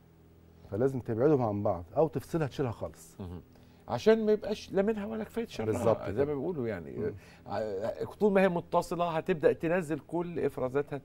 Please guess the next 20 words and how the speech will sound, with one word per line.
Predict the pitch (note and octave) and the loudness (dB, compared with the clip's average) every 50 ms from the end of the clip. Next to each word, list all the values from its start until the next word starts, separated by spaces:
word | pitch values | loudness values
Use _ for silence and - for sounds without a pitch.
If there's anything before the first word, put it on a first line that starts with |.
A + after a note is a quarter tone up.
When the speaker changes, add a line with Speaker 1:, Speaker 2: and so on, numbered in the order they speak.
| - - | -6 -4
Speaker 2:
تنزل | C#3+ D3+ C3+ D3 | -4 -4 -4 -6
كل | C#3+ - E3 D#3 D#3 | -8 -6 -4 -4 -4
مشاكلها | D3 C#3 - G2+ - - B2+ D3+ | -4 -6 -6 -4 0 0 2 2
Speaker 1:
آه، | |
Speaker 2:
على | D#3 D#3+ F3+ F#3+ | 2 2 4 4
الرحم. | G3 G#3 G#3+ F3+ | 4 4 4 2
Speaker 1:
هتنزل | D#3+ C#3 B2 | 4 4 4
على | A2 A2+ | 4 4
الرحم | B2 D3 - - A2 | 4 2 0 -6 -8
طبعًا. | - - D#2 - - | -8 -8 -6 -2 2
Speaker 2:
على | - B2+ C#3+ | 4 4 4
Speaker 1:
أمال | C#3+ D3 | 4 2
Speaker 2:
الجنين. | E3+ F3 F#3 D#3 - - - - - | 0 0 0 -2 -4 -6 -8 -6 -2
Speaker 1:
آه، | B2+ C#3+ | -2 -2
فالأفضل | C3 - B2+ B2+ D3 F3+ F#3+ E3+ D#3 D#3 D#3+ C#3+ | 0 2 2 4 6 6 6 6 6 4 4 4
إن | D3+ | 4
احنا | D#3+ D3 C3+ B2+ | 2 2 0 0
نفصلها | A#2 - - D#3+ C3 A2 | 0 0 0 0 0 0
خالص. | F#2+ - E2 D#2+ - - - - - - - | -2 -6 -10 -16 -16 -20 -20 -20 -20 -18 -18
Speaker 2:
مهم. | - | -18